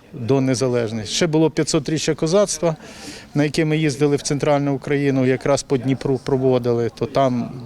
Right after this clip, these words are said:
якби такі заходи після незалежності проводились на Сході і в Криму, то, я думаю, це вони б дали величезний ефект.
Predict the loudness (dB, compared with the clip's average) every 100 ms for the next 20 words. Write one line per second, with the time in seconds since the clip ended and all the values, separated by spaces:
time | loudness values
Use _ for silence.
0 | -8 0 2 2 0 0 -2 -2 2 0
1 | 0 -4 -6 -2 0 0 2 2 2 4
2 | 4 2 -2 -4 -4 0 2 2 2 0
3 | -2 -6 -10 -16 -18 -16 -16 -6 0 0
4 | 2 2 2 -2 -8 -4 0 0 2 0
5 | 2 2 -2 -8 -20 -6 2 2 2 2
6 | 2 0 0 0 2 0 2 0 2 0
7 | -2 -2 2 4 4 2 0 0 -2 -2
8 | -2 -4